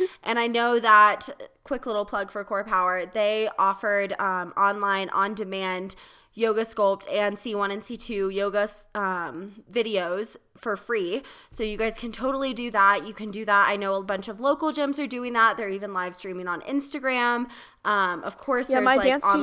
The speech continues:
Speaker 2: online
Speaker 1: from high school's
Speaker 2: videos.
Speaker 1: doing it.
Speaker 2: Yeah, like,
Speaker 1: It's cool.
Speaker 2: everyone is doing it. And, like, if worse comes to worse, go on Pinterest and look up, like, those fifteen minute at home, like, workouts or whatever.
Speaker 1: Yeah, for sure.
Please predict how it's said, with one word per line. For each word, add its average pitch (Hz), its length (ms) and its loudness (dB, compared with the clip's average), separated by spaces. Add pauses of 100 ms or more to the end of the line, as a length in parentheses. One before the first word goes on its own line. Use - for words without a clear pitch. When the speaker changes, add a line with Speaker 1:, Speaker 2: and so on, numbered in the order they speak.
Speaker 2:
online 277 140 6
Speaker 1:
from 247 160 2
high 233 180 2
school's 240 420 2
Speaker 2:
videos. - 100 -14 (360)
Speaker 1:
doing 233 400 -4
it. 247 340 -8 (680)
Speaker 2:
Yeah, 202 360 2
like, 240 180 -2
Speaker 1:
It's - 80 -6
cool. 202 100 2
Speaker 2:
everyone 220 420 0
is 208 140 -6
doing 190 200 -6
it. 190 140 -4
And, 302 160 2
like, 302 220 0
if 311 120 -2
worse 349 200 -2
comes 359 160 -6
to 370 80 -2
worse, 349 220 -2
go 320 260 -2
on 381 80 -4
Pinterest 370 500 -4
and 254 140 -6
look 277 160 -2
up, 294 200 -2
like, 262 220 -4 (300)
those 262 480 -2 (160)
fifteen 285 480 -4
minute 254 200 -2
at 254 200 2
home, 262 320 -6
like, 226 160 -4
workouts 220 580 -2
or 220 60 -6
whatever. 262 320 -2
Speaker 1:
Yeah, 226 80 -6
for 262 180 -16
sure. 269 340 -16